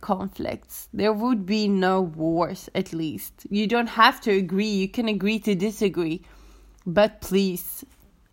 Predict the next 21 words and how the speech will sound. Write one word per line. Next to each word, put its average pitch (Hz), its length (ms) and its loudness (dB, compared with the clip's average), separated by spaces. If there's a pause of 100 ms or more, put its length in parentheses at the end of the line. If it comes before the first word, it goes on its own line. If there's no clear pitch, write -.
(120)
just 226 340 4
help 180 540 0
your 196 160 2
surrounding 175 580 -2
with 196 140 -4
the 202 100 -4
small 196 360 0
things 185 400 -4
that 185 200 -8
you 233 80 -4
can." - 580 -6 (1300)
She - 200 -2
was 214 160 0
very 226 540 4
humble, 190 680 2 (340)
but 220 160 6
she 240 160 -2
left 196 640 2
a - 40 -6
big 196 480 -2
impression 185 720 -4